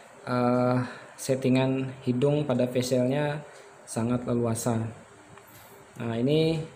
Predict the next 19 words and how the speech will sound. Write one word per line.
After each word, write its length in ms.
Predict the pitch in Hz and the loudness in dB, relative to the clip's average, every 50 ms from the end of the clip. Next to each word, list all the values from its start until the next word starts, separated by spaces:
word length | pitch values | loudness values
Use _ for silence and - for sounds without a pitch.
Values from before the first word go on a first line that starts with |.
| - - - | -20 -18 -16
kita 320 | - 131 - 123 123 123 123 | -10 -6 -2 0 2 2 4
lihat 320 | 120 120 123 151 - - - - - - - - - - - - - - - | 4 4 4 4 2 -2 -6 -12 -16 -18 -20 -20 -20 -20 -20 -20 -18 -12 -10
untuk 320 | 113 110 - 120 113 - | -8 -4 -2 -4 -2 -2
lensanya, 640 | - 117 113 120 120 - 123 - 113 120 135 147 156 | -2 0 0 0 -2 -2 -4 -4 -2 -2 -2 -2 -2
covernya 480 | - 123 120 120 - 123 123 127 135 135 | -2 -4 -2 -2 -2 -2 -2 0 0 0
udah 80 | 131 | 0
dilapisi 480 | 120 120 117 117 117 - 123 113 - 135 | 0 0 0 -2 -2 -2 -4 -2 0 0
dengan 240 | 127 120 117 113 113 113 | 0 0 0 0 -2 -2
stiker. 400 | - - - - - - 127 147 - - - - - - - - - - - - - - - - - - - - - - - - - - - - - - - - - - - - - - - - 220 220 - - 262 254 - - - - - - - - - - - - - - 466 - - - - - - - 403 - - - - - - - - - - - - - | -4 -4 -8 -6 -4 -4 -4 -4 -4 -8 -14 -14 -10 -8 -8 -10 -10 -12 -10 -10 -10 -10 -12 -18 -20 -20 -20 -20 -20 -20 -20 -20 -20 -20 -20 -20 -20 -20 -20 -20 -20 -20 -20 -20 -20 -20 -20 -20 -20 -20 -20 -20 -20 -20 -20 -20 -20 -20 -20 -20 -20 -20 -20 -20 -20 -20 -20 -20 -20 -20 -20 -20 -20 -20 -20 -20 -20 -20 -20 -20 -20 -20 -20 -20 -20 -20 -20 -20 -16 -12
Ini 320 | 131 131 131 135 135 - | -8 -8 -6 -8 -8 -6
tinggal 240 | - 127 123 120 117 | -2 -2 0 0 0
dirapikan, 480 | 123 127 127 123 - 135 131 - 143 135 | 0 0 0 0 0 0 2 2 4 4
ya. 240 | 123 120 127 127 123 | 4 4 4 2 0
Mungkin 480 | 127 123 120 - 147 139 139 139 135 | 0 -2 0 0 0 0 0 -2 -2
tadi, 320 | 135 - 123 127 139 139 135 | -4 -2 0 2 2 2 2
eh, 440 | 135 - - 131 123 123 123 120 120 | 0 -2 0 2 4 4 4 4 4
memanaskannya 640 | 123 120 120 120 120 120 120 - - 127 123 127 127 | 2 2 2 4 2 2 2 2 0 2 2 2 2
kurang, 400 | 123 131 123 123 117 110 101 98 101 - - | 2 2 2 2 2 2 0 -4 -6 -10 -10
jadi 320 | - - 113 117 113 110 | -8 -6 -4 -4 -4 -6